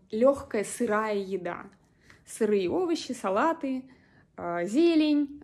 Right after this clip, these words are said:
а, фрукты. Это уносит нас слишком вверх. И в своем ретрите, если вы еще не делали ретриты, это будет ваш первый, поздравляю, это классно, а, вы потихонечку начнете осознавать, как, какая ваша проблема в ретрите. Вы слишком улетаете вверх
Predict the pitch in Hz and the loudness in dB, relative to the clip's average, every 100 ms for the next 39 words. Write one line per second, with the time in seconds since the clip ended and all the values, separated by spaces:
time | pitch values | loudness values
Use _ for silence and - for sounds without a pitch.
0 | - 180 175 - 339 320 - - 269 262 | -12 -10 -10 2 4 4 0 -2 0 0
1 | 262 _ _ _ 254 277 - 233 233 269 | -4 _ _ _ -6 -4 -4 -2 0 0
2 | 277 - 220 226 226 - - 247 254 220 | -2 -4 -4 -4 -6 -14 -4 -4 -4 -8
3 | 190 180 185 - - _ - - _ _ | -8 -8 -10 -12 -20 _ -20 -20 _ _
4 | 233 214 - 247 277 262 - 320 403 277 | -6 -6 -2 2 2 2 0 0 0 -2
5 | - 226 240 - 226 220 202 427 453 277 | -4 -2 -2 -2 -2 -2 0 0 2 0
6 | 208 - 190 185 175 190 185 165 - 330 | -2 -6 -8 -8 -8 -10 -10 -14 -2 0
7 | 494 349 - _ - 170 180 240 330 226 | 0 -2 -8 _ -10 -6 -4 -2 0 0
8 | 101 - 440 - - - _ - - - | -4 -6 -8 -8 -12 -14 _ -20 -20 -20
9 | - - 190 196 - _ _ 220 311 311 | -12 -4 -2 -2 -8 _ _ -2 -2 0
10 | 262 262 254 381 415 - 247 208 285 285 | -4 -2 -2 0 -2 0 -2 -2 -2 -2
11 | 247 233 226 226 320 349 220 226 _ _ | -4 -4 -4 -2 -2 -4 -10 -14 _ _
12 | - 233 294 233 240 233 190 196 180 180 | -10 -2 0 4 4 2 -4 -6 -4 -4
13 | 180 175 196 202 - - 190 - 349 - | -6 -10 -12 -10 -12 -10 -12 -6 -4 -2
14 | 349 330 339 330 330 320 294 403 440 | 2 2 2 0 0 -2 0 0 -2